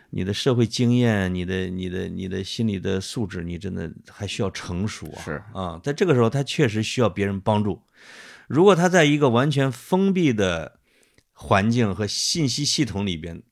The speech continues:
Speaker 1: 他有可-，他就会脆弱。
Speaker 2: 嗯。
Speaker 1: 他的整个的工作环境是封闭的。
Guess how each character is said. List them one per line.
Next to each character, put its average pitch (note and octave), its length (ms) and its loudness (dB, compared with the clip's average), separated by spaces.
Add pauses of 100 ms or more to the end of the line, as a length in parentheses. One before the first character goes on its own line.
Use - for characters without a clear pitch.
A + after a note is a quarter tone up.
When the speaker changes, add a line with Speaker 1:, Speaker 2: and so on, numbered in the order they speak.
(140)
Speaker 1:
他 - 140 -6
有 A#2 180 2
可-， - 320 -14
他 C#3+ 120 -4
就 C#3+ 120 -2
会 C3 160 -2
脆 - 320 -4
弱。 F#2+ 240 -8 (180)
Speaker 2:
嗯。 D2+ 260 -8 (240)
Speaker 1:
他 C#3 120 -2
的 C3 220 2
整 G2+ 240 -4
个 A2 80 0
的 A#2+ 80 2
工 D3+ 180 -2
作 C#3+ 80 2
环 F#2+ 200 -4
境 F#2 120 -6
是 E2+ 80 -10
封 D#2+ 200 -14
闭 D#2 140 -16
的。 - 100 -20